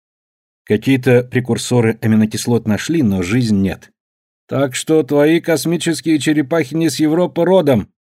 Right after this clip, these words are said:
В ней вспыхнуло и сразу погасло раздражение. Оба они устали.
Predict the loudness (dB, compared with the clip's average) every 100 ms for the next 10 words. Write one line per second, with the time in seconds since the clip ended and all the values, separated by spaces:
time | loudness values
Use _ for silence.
0 | _ _ _ _ -10 -2 0 -2 -4 -6
1 | -4 -2 -2 -2 -4 -8 -4 -2 -2 -4
2 | -6 -6 -6 -6 -6 -4 -6 -6 -8 -10
3 | -16 -20 _ _ _ _ -6 -4 0 0
4 | 0 -2 -4 -10 -10 -12 -14 -18